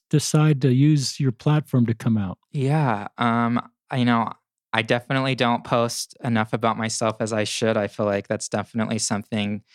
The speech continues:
Speaker 2: you know, potential clients like to see, is to get to know their photographer. It's a big decision, so that's something that I need to work on.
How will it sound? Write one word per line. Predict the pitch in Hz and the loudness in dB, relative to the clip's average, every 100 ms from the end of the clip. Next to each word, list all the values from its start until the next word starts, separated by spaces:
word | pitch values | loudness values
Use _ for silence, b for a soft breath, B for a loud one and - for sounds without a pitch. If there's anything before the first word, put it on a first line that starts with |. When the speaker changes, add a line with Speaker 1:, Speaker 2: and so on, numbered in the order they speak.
| b b - | b b -4
Speaker 2:
you | |
know, | 107 104 | -2 -2
potential | 123 - 104 - | -4 -4 -4 -4
clients | 110 117 107 104 - | -2 -2 -2 -2 -2
like | 107 - | -4 -4
to | 110 | -6
see, | - 110 104 | -4 -2 -2
is | 104 | -4
to | 117 | -4
get | 110 98 | -2 -2
to | 113 | -2
know | 101 98 | -2 -2
their | 101 | -4
photographer. | - 104 101 101 101 120 | -4 -4 -2 -2 -2 -2
It's | 117 110 | -2 -4
a | |
big | 98 107 | -4 -4
decision, | 107 - 104 104 120 | -4 -4 -4 0 0
so | 135 - 98 95 | 0 0 -2 -2
that's | 104 - | -2 0
something | 104 - 104 | -4 -2 -4
that | 101 | -2
I | 107 | -2
need | 104 | -2
to | 101 | -4
work | 98 98 - | -4 -4 -2
on. | 113 117 | 0 0